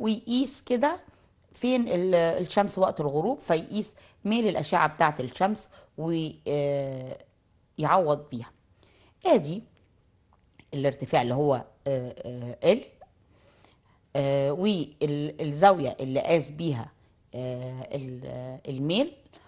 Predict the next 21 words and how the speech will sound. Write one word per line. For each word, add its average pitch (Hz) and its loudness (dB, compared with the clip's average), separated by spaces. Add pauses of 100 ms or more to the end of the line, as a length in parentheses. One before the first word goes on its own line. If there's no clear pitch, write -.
(160)
وعن 269 10
طريقها 226 6
رسم 214 0
الشكل 202 -4
الهندسي 156 0
اللي 131 -4
هيظهر 139 -2
لنا 180 0
دلوقتي 220 0 (720)
اللي 370 4
هيوضح 196 2
هنا. 139 -2 (160)
بصوا - -4
بقى 127 0
يا 127 -2
ولاد، 123 -10 (600)
آه، 156 0 (280)
اعتبر 185 4 (120)
ال 190 2
دي 180 0
الارتفاع 156 2